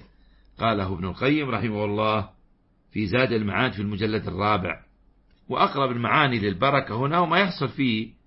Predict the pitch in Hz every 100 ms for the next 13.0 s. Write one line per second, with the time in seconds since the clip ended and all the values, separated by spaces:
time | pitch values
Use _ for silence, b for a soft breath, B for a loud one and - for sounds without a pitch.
0 | _ _ - 107 107 131 127 120 135 117
1 | - _ _ _ _ _ - 143 139 131
2 | 104 98 113 127 131 127 110 98 127 127
3 | 139 107 - _ _ 95 - - - 123
4 | 139 139 113 117 110 117 113 110 113 101
5 | 113 139 107 - - _ _ - 95 147
6 | 147 117 120 120 127 151 147 110 117 123
7 | 110 101 110 123 110 98 104 101 113 107
8 | 95 120 110 98 110 120 104 110 117 101
9 | 92 104 127 120 - b b b b -
10 | 120 123 131 - - 104 139 110 113 117
11 | 131 101 110 110 104 101 _ _ _ _
12 | _ _ _ - 104 101 135 117 113 127